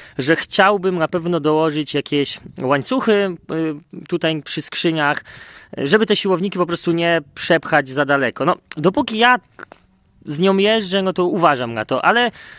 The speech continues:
różnie bywa, a to zmęczenie, a to ktoś inny wsiądzie, no są różne sytuacje, więc dobrze jakby ten łańcuch był zamontowany. No i oczywiście te, te, te burty chciałbym, żeby były z prawej strony otwierane i żeby to było otwieranie dolne,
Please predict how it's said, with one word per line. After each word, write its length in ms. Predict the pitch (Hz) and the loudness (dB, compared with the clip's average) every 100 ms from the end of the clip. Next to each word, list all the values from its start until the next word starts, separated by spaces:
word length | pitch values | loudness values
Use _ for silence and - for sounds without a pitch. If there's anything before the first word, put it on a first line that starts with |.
| - | 2
różnie 440 | 269 254 220 185 | 6 6 6 4
bywa, 300 | 156 139 131 | 2 4 4
a 100 | 135 | 2
to 120 | - | 0
zmęczenie, 540 | 160 190 185 240 208 180 | 0 -2 0 0 2 2
a 60 | |
to 100 | 156 | 0
ktoś 220 | 160 190 - | -2 -2 0
inny 300 | 208 196 180 | 0 0 -2
wsiądzie, 340 | - 180 180 | 0 0 -2
no 80 | 247 | -2
są 180 | 220 190 | 0 0
różne 240 | 190 185 | 0 -2
sytuacje, 640 | - 156 156 170 - 156 151 - - - | -2 0 0 0 0 -2 -2 -10 -20 -4
więc 240 | 156 139 139 | -4 -4 0
dobrze 300 | 135 202 190 | 2 2 0
jakby 140 | 165 | 0
ten 140 | 165 | 0
łańcuch 300 | 160 165 160 | 0 0 -2
był 140 | 143 147 | -2 -2
zamontowany. 680 | 139 139 127 123 113 101 87 - | -2 -2 -2 0 0 -2 -10 -10
No 180 | - 208 | 2 4
i 100 | 269 | 4
oczywiście 640 | 233 196 202 - 180 170 170 | 2 0 -4 0 2 2 2
te, 380 | - 156 151 151 - | 2 2 2 0 -2
te, 240 | 147 139 123 | -4 -2 -2
te 160 | 147 135 | -2 0
burty 500 | 131 175 151 156 151 - - | 0 0 2 0 0 -6 -18
chciałbym, 380 | - 147 151 147 | -2 2 2 0
żeby 180 | 139 139 | -2 0
były 160 | 143 | 0
z 80 | 139 | -2
prawej 380 | - 143 160 185 | 0 2 2 0
strony 320 | - 202 202 | -2 -2 0
otwierane 600 | 202 - 214 220 240 269 - - - | -2 -2 0 2 0 -2 -6 -10 -4
i 60 | |
żeby 160 | 156 185 | -2 0
to 100 | 190 | 0
było 140 | 180 | 2
otwieranie 520 | 175 - 170 160 151 | 0 0 2 2 0
dolne, 720 | 123 120 151 143 143 175 240 | -2 4 4 4 0 0 0